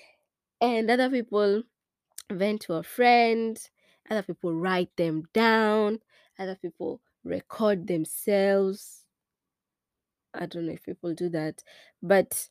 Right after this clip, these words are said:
either way, you're still able to express yourself. As I said, you're asking yourself such questions of, "What emotions am I feeling and how can I use these emotions and feelings to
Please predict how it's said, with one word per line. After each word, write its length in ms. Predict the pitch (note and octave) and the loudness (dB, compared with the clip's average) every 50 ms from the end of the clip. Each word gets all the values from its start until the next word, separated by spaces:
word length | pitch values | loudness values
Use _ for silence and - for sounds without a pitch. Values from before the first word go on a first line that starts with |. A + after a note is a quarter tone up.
| _ _ _ _ _ _ _ _ _ _ _ _ _ _ _ _ _ _ _ _ _ _ _ _ _ _ _ _ _ _ _ - | _ _ _ _ _ _ _ _ _ _ _ _ _ _ _ _ _ _ _ _ _ _ _ _ _ _ _ _ _ _ _ 2
either 320 | C4+ D4 A3+ B3 A3 G3 | 2 4 4 4 4 4
way, 200 | F#3+ G3 A#3 A3+ | 6 8 8 8
you're 160 | A3+ G3 F3+ F3+ | 8 8 4 0
still 300 | - - - A#3+ G#3 - | 0 -2 0 0 2 4
able 320 | - G3+ F3+ F#3+ G3+ F#3+ F#3+ | 2 0 2 2 0 0 0
to 120 | - - | 0 -4
express 420 | D#3+ - - - - F#3 - - - | -4 -4 -4 -4 -2 -2 -2 -2 -6
yourself. 360 | - - - F3+ F#3+ - G3 | -6 -6 -6 -6 -8 -6 -6
As 160 | F#3+ F#3+ A3 | -6 -4 -2
I 40 | G3 | -2
said, 300 | G3 - A3+ G3+ F3 - | 0 0 0 0 -2 -2
you're 100 | F#3 F3 | -2 -2
asking 300 | F#3 - - - F3+ F3 | -2 -4 -2 -2 -2 0
yourself 480 | F3 F3+ - - F#3+ F#3 - - - _ - | -2 -2 -2 -2 -2 -4 -4 -8 -18 _ -10
such 320 | - - F3+ F#3 - - | -6 -6 -6 -6 -8 -8
questions 420 | - F3+ F3+ - - F3+ F3 D#3 | -8 -8 -6 -6 -6 -6 -6 -4
of, 180 | E3+ E3 - F#3+ | -4 -6 -6 -4
"What 220 | F#3+ F#3 F#3 - | -4 -6 -4 -4
emotions 480 | F#3 E3 D#3+ F#3 F#3 - - F3+ F3 D#3 | -6 -6 -6 -6 -8 -6 -6 -6 -6 -4
am 140 | D#3+ D#3+ E3+ | -4 -4 -4
I 120 | F3 F3+ | -4 -4
feeling 360 | - - F#3 F#3 F3+ E3 E3 | -4 -4 -4 -2 -2 -2 -4
and 100 | D#3+ D#3 | -4 -4
how 160 | F3 F3 F3 F3 | -6 -6 -8 -6
can 200 | - - E3 D#3+ | -6 -6 -4 -2
I 40 | E3 | -2
use 300 | E3 E3+ F3 F3 E3+ - | -2 -2 -2 -2 -2 0
these 240 | - F3 E3 - E3+ | -2 -2 0 0 -4
emotions 560 | D#3+ D#3+ E3+ F3 - - E3 E3 E3 D#3 - - - - - - - - - - _ _ _ - | -2 -2 -2 -4 -4 -4 -4 -4 -4 -4 -6 -12 -20 -20 -20 -20 -20 -20 -20 -20 _ _ _ -4
and 220 | G#3 F#3+ F3+ F#3 | -2 -2 -2 -4
feelings 600 | - - A3+ G3+ G3 F#3+ F3+ F3 E3+ F3+ - - | -2 0 2 4 4 4 2 2 0 -2 -4 -6
to 460 | - - G3 F3 E3 E3 E3 E3 F3 | 0 2 4 4 4 2 0 -2 -6